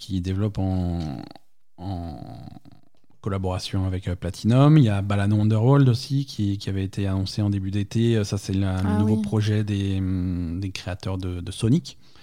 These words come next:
Speaker 2: Mm.
Speaker 1: Euh, donc ça a l'air intéressant aussi. Et donc, euh, aussi, on sait, on sait qu'il y aura du Kingdom Hearts, on sait qu'il y aura du, du, du Dragon Quest, on sait qu'il y aura du Final Fantasy. Final Fantasy quatorze sera présenté au salon, donc
Speaker 2: Mm.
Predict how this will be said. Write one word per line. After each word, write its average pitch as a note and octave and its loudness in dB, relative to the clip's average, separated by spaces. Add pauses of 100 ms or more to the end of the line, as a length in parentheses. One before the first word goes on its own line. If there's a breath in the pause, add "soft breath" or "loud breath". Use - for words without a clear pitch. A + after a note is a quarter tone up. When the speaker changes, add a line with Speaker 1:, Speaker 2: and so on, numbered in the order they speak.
(220 soft breath)
Speaker 2:
Mm. G#3 -6 (640 loud breath)
Speaker 1:
Euh, F#2+ -4
donc F#2+ -4
ça - -8
a F2+ -2
l'air F2+ -4
intéressant F#2+ -2
aussi. D#3+ 4
Et G#2+ -2
donc, A2 0
euh, G2+ -2 (380)
aussi, A2+ -2
on G2+ 0
sait, - -2
on F#2+ 0
sait A#2+ 0
qu'il - -6
y - 2
aura G2+ 2
du G2 -2
Kingdom F2 0
Hearts, A2+ 2
on F#2+ -2
sait G#2+ -2
qu'il - -8
y - 2
aura F#2 0
du, F2+ -4
du, F2+ -2
du F2+ -4
Dragon F2+ -2
Quest, A2+ 0
on F#2 0
sait G2+ -2
qu'il - -6
y - 2
aura F#2 -2
du G2 -10
Final F2+ -4
Fantasy. F#2+ -2
Final G2 -2
Fantasy F#2+ -4
quatorze A2 -2
sera F#2 -8
présenté F#2+ -6
au F#2+ -4
salon, A2 0
donc G#2 0
Speaker 2:
Mm. G3 -2